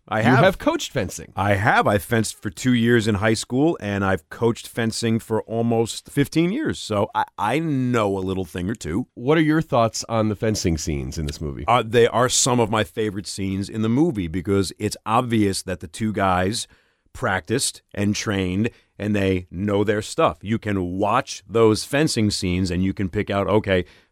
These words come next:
Speaker 1: that move, that move, that move, that attack, that parry, that thrust, that guard. Yes.
Speaker 2: And when they're describing the different, uh, defenses and all that, that's real stuff, too.
Speaker 1: Yeah, that's, that's absolutely one hundred percent real stuff.
Speaker 2: So they actually trained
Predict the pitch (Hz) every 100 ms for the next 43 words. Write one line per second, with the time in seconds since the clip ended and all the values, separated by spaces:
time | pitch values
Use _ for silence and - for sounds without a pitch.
0 | - 110 98 98 98 85 95 101 92 95
1 | 90 85 95 87 95 92 82 95 92 -
2 | 92 92 - 92 90 95 95 95 90 87
3 | 101 - 95 92 - 87 95 95 92 92
4 | 90 90 - 92 - - - 143 135 135
5 | 135 123 120 - 139 139 123 120 104 113
6 | - 110 101 110 101 90 104 113 - 90
7 | 98 90 92 104 113 117 117 - 170 -
8 | 147 185 135 143 - - 127 110 - -
9 | 135 113 - 120 127 117 110 98 104 98
10 | 95 85 101 101 87 92 82 - 78 _
11 | _ - 190 180 214 220 233 202 180 -
12 | - 226 151 98 107 -